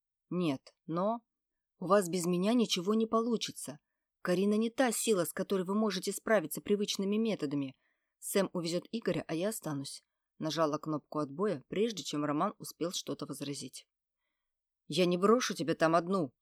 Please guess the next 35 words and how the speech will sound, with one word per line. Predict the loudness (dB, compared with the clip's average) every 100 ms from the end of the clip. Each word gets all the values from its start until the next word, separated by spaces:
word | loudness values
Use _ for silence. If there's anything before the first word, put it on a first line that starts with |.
| _ -6
решительно | -2 0 -2 -4 -4 -2
заявил | 0 0 0
друг. | 0 -2 -4 -12 _
«Даже | 0 2 4 2
не | 0
проси. | 0 -4 -4 -10 -14 -18 _ _ _ _
Она | 0 2
ничего | 0 0 -2 0 0
мне | 0
не | -2
сделает. | -6 -2 -2 0 -6 -12 _ -4
Вернее, | 0 2 4 2
ничего | 0 -2 0 2
непоправимого. | 2 0 0 0 0 0 0 0 -4 -10 _ _
Ты | -6
же | -4
знаешь, | -2 0 0 -2 -6 -10 _ _
Александр | -6 -4 0 0 0
стрелял | -4 -2 2 2 2
в | 0
меня, | -2 -4
и | -4
что? | -6 -2 -2 -4 _ _ _
Рана | 0 2 0
затянулась. | -4 -6 -4 -4 -6 -12 _ _
К | -2
тому | 0 0
же | -2
у | 0
алтаря | 0 0 2 2 2
у | -2
меня | -2 -2
будет | -4 -6 -4
полно | 0 0 0 -4
сил». | -6 -8 -10